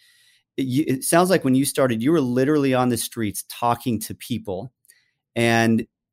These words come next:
telling them about your cosmetic skill set. So you were attracting, and then they would come in and you would work on converting. And then, of course, you would deliver on that. What, what would you say for, for a lot of these dentists out there who, who aren't starting? 'Cause you're right, that's like the,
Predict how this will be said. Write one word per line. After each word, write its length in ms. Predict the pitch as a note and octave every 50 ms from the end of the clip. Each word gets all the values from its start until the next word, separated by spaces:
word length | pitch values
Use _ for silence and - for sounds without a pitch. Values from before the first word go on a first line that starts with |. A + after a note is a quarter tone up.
| _ _
telling 280 | - B2+ B2+ B2+ C3 C3
them 120 | B2+ B2
about 400 | A#2 G#2 A#2 A2+ A2+ A2+ - A2
your 280 | G#2 G#2+ A2+ A#2 A#2+ A#2
cosmetic 580 | - - A#2 A2+ A2 A#2 A#2 A2+ A2 A2 A2
skill 300 | - - - - A2+ A2
set. 420 | A2 - - G#2 G#2 A#2 - - -
So 140 | - -
you 100 | A#2 A#2
were 80 | A#2 A2+
attracting, 720 | A2 - - - C3 A#2 A2 A2 - G2+ F#2+ B2 D#3 - - _ _ _ _ _ _ _ _ _ _
and 120 | - A2 A2+
then 120 | A#2+ B2
they 100 | B2 A#2+
would 160 | A#2 A2+ A2+
come 240 | - B2+ A#2 A2+ A2
in 120 | G#2+ A2+
and 200 | A#2+ A#2+ A2+ A#2+ - _
you 120 | A#2 A2
would 100 | G#2+ G#2
work 220 | G#2 A2 A2+ A2+ -
on 140 | A2+ G#2+ A2
converting. 580 | - A#2 G#2+ F#2 G2+ G2 G2 G#2+ B2 C3 C3 - _ _ _ _ _ _
And 80 | G#2
then, 80 | G#2 G#2
of 60 | G2
course, 260 | - - A2 A2 -
you 60 | A2
would 80 | G#2 F#2
deliver 380 | G2+ G#2 A#2 D#3 F3+ D3 B2+ A#2
on 160 | A2 G2+ G2+
that. 200 | G2+ G2 - - _ _ _ _ _ _ _ _
What, 260 | D#3+ F3+ F3+ - -
what 120 | D#3 F#3+
would 100 | G#3 F3
you 80 | F#3 F3+
say 220 | - - F3+ F3
for, 440 | F3 F3 E3 D#3+ D3+ C#3+ C3 B2+ - _
for 220 | - - D#3 C#3+
a 20 | B2+
lot 200 | B2 C3 D3+ E3+
of 60 | D3
these 160 | C#3 B2+ -
dentists 400 | - C3+ B2+ B2 - C3 - -
out 160 | C3 B2 A#2
there 140 | - B2+ A#2+
who, 200 | A#2+ A#2 G#2 G2 - _ _ _ _ _ _ _ _
who 200 | B2+ C3 C3 A#2 -
aren't 260 | C3 C#3 D#3 E3 -
starting? 440 | - - - B2+ B2 A#2 A#2 A#2 A#2+
'Cause 240 | - C3 A#2+ G#2 -
you're 160 | - B2+ C#3 C#3+
right, 220 | D3+ B2 A2+ A2
that's 300 | - C#3+ F3 F3+ - -
like 240 | B3+ A#3+ A3 A#3 -
the, 320 | C3 A#2 G#2+ G2 F2 -